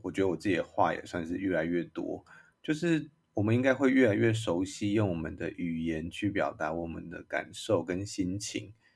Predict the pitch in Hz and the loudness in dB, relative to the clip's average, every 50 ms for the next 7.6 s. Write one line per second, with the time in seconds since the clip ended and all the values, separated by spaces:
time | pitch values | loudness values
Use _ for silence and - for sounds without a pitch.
0 | _ _ _ _ _ _ _ - 143 156 147 110 - - - _ _ _ _ _ | _ _ _ _ _ _ _ 2 4 4 4 4 2 -2 -8 _ _ _ _ _
1 | _ _ _ - 139 135 156 160 151 147 147 - 98 - 147 131 104 85 85 - | _ _ _ -4 -2 0 4 6 6 6 6 2 -2 0 0 2 2 0 0 0
2 | - 117 104 95 92 - 90 - - - 98 104 101 104 98 85 - - - 123 | 2 2 4 2 2 -2 -6 -8 -4 -2 0 0 0 0 -2 -6 -6 -6 -2 0
3 | 107 90 87 - 85 82 85 85 85 92 98 - 107 98 - - 85 85 90 92 | 0 0 0 -2 -4 -6 -6 -6 -6 -8 -4 -2 -2 -2 -2 -4 -6 -6 -6 -8
4 | 92 - - - - - _ _ _ _ _ _ _ _ _ _ _ _ _ _ | -10 -10 -10 -12 -12 -12 _ _ _ _ _ _ _ _ _ _ _ _ _ _
5 | _ _ _ 139 143 151 - 127 110 107 107 95 87 82 85 - _ - - 104 | _ _ _ -4 -4 -2 0 2 4 4 4 4 2 0 -2 -6 _ -4 -2 -2
6 | 92 92 90 90 92 98 107 113 - - _ _ _ _ _ _ _ - - 110 | 0 0 0 0 0 -2 -4 -6 -10 -14 _ _ _ _ _ _ _ -6 0 2
7 | 117 120 120 101 87 90 95 101 101 95 92 | 2 4 4 2 2 2 2 2 2 0 0